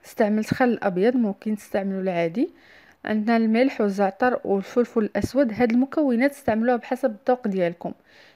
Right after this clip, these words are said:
يعني الملح ممكن تضيفوا أكثر، يعني عندنا الجبن راه كيكون مالح، كذلك المطارد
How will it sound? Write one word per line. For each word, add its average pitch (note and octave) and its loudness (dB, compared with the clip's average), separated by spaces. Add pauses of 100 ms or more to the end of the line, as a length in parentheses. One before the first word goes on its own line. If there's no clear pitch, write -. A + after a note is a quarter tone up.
(160)
يعني G3 2
الملح A#3 2
ممكن A#3 0
تضيفوا A#3 0
أكثر، D#4 0 (540)
يعني A3 0
عندنا A#3 4
الجبن G#3+ 2
راه G#3 0
كيكون B3+ -2
مالح، F#3+ 0 (300)
كذلك G#3 -2
المطارد A#3+ -2